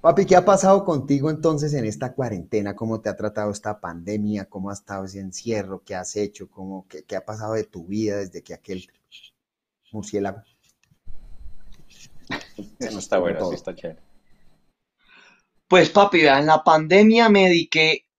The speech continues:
Speaker 3: a tejer más de lo que no tejía cuando no estaba la pandemia. Eh,
Speaker 1: Ok.
Speaker 3: ahora estoy tejiendo más y más y más y más con mi marca.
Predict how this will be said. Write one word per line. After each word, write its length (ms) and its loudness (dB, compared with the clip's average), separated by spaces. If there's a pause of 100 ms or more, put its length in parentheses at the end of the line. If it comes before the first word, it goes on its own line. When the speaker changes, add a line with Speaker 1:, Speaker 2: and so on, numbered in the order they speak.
(100)
Speaker 3:
a 160 6
tejer 320 4
más 540 2 (140)
de 180 -2
lo 140 4
que 100 0
no 160 2
tejía 400 2
cuando 300 2
no 80 0
estaba 260 0
la 120 -4
pandemia. 520 -10 (1700)
Eh, 1000 10
Speaker 1:
Ok. 80 0
Speaker 3:
ahora 260 8
estoy 400 4
tejiendo 500 6
más 400 6
y 60 2
más 300 2
y 40 -2
más 260 -2
y 60 -4
más 300 0
con 160 4
mi 140 4
marca. 560 4